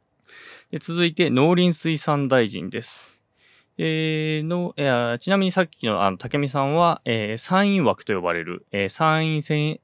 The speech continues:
から、まあ、推薦されて、えー、今回入ったと。まあ、ずっと名前が、まあ、当選五回、参院で当選五回という、えー、から、ことからもお分かりのように、まあ、ずっと参院からは押されてたんだけれども、なかなか入閣できなかっ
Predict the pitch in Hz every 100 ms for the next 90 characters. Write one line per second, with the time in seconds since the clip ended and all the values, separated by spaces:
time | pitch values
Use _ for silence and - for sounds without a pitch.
0 | _ - 190 190 139 127 - 117 - 123
1 | 123 113 113 170 - - - - - 117
2 | 104 - - 101 80 - 73 - - _
3 | 196 170 208 226 233 214 214 208 208 202
4 | 156 156 185 190 185 180 202 170 - 147
5 | 180 185 180 180 170 180 170 165 175 156
6 | 107 101 101 - - - - - 117 113
7 | 110 110 107 107 113 117 _ _ - -
8 | 135 117 - 135 139 139 110 98 98 98
9 | 98 120 120 135 135 98 95 92 101 117
10 | 160 160 180 175 - 151 151 151 165 104
11 | 101 127 123 131 127 107 107 131 127 113
12 | 104 113 113 101 98 117 104 - - 101
13 | 92